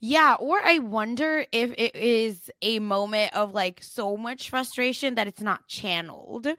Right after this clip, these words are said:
And then I think she gets really pissed that it doesn't work, so then she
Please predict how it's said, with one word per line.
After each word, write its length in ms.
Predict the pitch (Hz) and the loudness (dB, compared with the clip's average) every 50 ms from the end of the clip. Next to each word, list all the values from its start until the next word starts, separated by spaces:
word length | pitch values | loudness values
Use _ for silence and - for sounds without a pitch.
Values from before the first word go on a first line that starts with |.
| - - - - - - - | -6 -18 -20 -20 -20 -6 0
And 220 | - 240 262 262 | 2 2 4 4
then 280 | 277 285 285 285 269 226 | 4 4 4 4 4 2
I 120 | 196 247 | 2 0
think 180 | 208 247 247 226 | 2 0 -2 -4
she 160 | - - 240 | -4 -4 -2
gets 260 | 214 233 214 - - | 0 0 0 -2 -6
really 460 | 185 170 196 240 277 294 294 269 240 | -12 -6 -2 0 0 0 0 -2 -4
pissed 420 | 202 - 214 202 185 175 180 - - | -6 -4 -2 2 2 2 2 0 -2
that 140 | 208 180 | 0 0
it 120 | 190 196 185 | 0 0 0
doesn't 320 | - 196 202 196 202 185 | -2 -2 -2 -2 -2 -2
work, 260 | 185 180 180 180 180 | -2 -2 -2 -2 -4
so 120 | - - 214 | -8 -6 -2
then 200 | 202 196 170 196 | -2 -2 -2 -4
she 280 | - - 208 180 - | -6 -6 -6 -6 -8